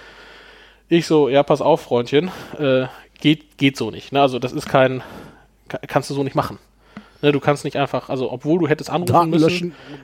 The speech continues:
Speaker 1: kannst du nicht sagen, hier, deine Daten sind weg." Außer sind die Daten noch da. Sie liegen ja neben dem Notebook auf dem entfernten Logic Board. Deswegen folgendes Vorgehen. Sie bauen das neue Logic Board aus, bauen das alte wieder ein, ich hol das MacBook ab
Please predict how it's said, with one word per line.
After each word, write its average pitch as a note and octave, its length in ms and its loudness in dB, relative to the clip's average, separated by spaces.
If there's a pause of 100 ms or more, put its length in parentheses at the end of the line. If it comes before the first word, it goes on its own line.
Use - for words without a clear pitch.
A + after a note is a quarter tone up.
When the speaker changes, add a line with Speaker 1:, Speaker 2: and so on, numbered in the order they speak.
(160)
Speaker 1:
kannst D#3+ 240 -2
du E3 40 -6
nicht C#3+ 100 -4
sagen, D3+ 240 4
hier, D3 160 -2
deine C3+ 200 0
Daten D3 220 2
sind A#2+ 120 -10
weg." B2 120 -4
Außer C#3 220 -2
sind D3+ 180 -8
die C#3+ 80 -10
Daten C#3+ 220 4
noch C3 100 -6
da. B2+ 280 2 (200)
Sie C#3 120 -8
liegen D3+ 200 -4
ja C#3+ 100 4
neben E3 500 2
dem C#3+ 260 -4
Notebook C#3 360 -4
auf C#3+ 120 0
dem C#3+ 280 -4
entfernten D3+ 440 0
Logic C#3+ 260 -2
Board. - 240 -8 (880)
Deswegen C#3+ 360 2
folgendes C3 320 0
Vorgehen. G3+ 640 2
Sie C#3+ 240 -6
bauen C3+ 420 0 (500)
das B2+ 200 -4 (120)
neue D3 260 4
Logic B2 300 0
Board A2+ 200 -4
aus, A3 360 -2 (120)
bauen C3 160 2
das A#2 140 -2
alte C3+ 280 0
wieder A#2+ 220 0
ein, A#3+ 240 2 (180)
ich - 160 -10
hol C#3+ 140 2
das B2+ 160 2
MacBook A#2 380 -8
ab - 240 -2